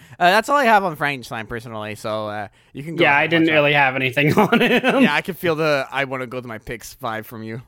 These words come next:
Speaker 2: Yeah, sorry. All right, you ready?
Speaker 1: Yeah.
Speaker 2: All right, so next up is, uh, one that we've name dropped before, uh, but haven't really talked about the show or the character 'cause it's one you haven't watched, actually.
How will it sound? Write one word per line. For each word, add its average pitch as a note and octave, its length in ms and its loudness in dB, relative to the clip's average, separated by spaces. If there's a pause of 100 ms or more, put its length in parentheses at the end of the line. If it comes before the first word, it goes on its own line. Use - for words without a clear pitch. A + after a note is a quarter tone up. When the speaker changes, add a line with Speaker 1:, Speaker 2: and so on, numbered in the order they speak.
(680)
Speaker 2:
Yeah, B2+ 300 4
sorry. B2+ 540 2 (480)
All C3+ 80 0
right, B2+ 120 -2
you D3+ 120 2
ready? E3+ 240 0 (320)
Speaker 1:
Yeah. D3+ 100 -10 (640)
Speaker 2:
All D3 60 2
right, C#3+ 160 0
so F3+ 100 0
next G3 380 2
up A3 320 6
is, F#3+ 400 2
uh, E3 500 6 (200)
one F3 280 2
that F3 160 2
we've D#3+ 200 0
name D#3 260 2
dropped D#3+ 260 2
before, D3+ 680 0 (520)
uh, C#3 280 2
but C#3 160 -2
haven't D3+ 220 -2
really D3+ 220 0
talked D3 260 0
about D3 180 0
the C#3+ 80 -12
show D3 560 4
or C#3 560 2
the D3 100 -8
character C3 420 -4
'cause B2+ 480 -4
it's C#3 240 -8
one D3 220 4
you E3 160 4
haven't C#3 240 0
watched, A2+ 300 0
actually. B2 480 -2